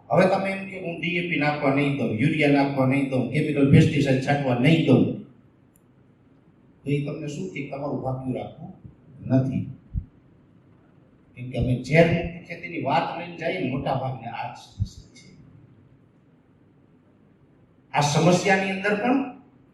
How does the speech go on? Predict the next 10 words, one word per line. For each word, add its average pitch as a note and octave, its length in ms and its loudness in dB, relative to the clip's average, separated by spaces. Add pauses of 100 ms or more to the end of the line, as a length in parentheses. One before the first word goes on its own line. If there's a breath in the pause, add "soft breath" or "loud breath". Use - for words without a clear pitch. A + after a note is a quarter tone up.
(440)
તકલીફ G#3 400 2
ક્યાં A#3 260 -4
થઈ F#3 80 -2
કે F3+ 100 -4
અત્યાર A3 440 4
સુધી G#3+ 260 2
આપણે G3 320 6
બધાએ E3+ 200 12
ખેતી E3+ 340 -2
કરી - 480 -12